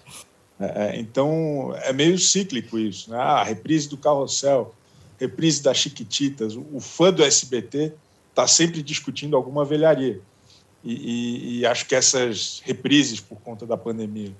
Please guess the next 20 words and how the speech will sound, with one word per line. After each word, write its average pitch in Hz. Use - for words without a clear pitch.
do 113
programa 110
Silvio 110
Santos, 104
a 107
gente 120
tinha 147
até 139
comentado 120
algumas 117
vezes 113
aqui 110
no 110
podcast 98
do 110
quanto 113
que 117
tava 110
meio, 113
re-, 110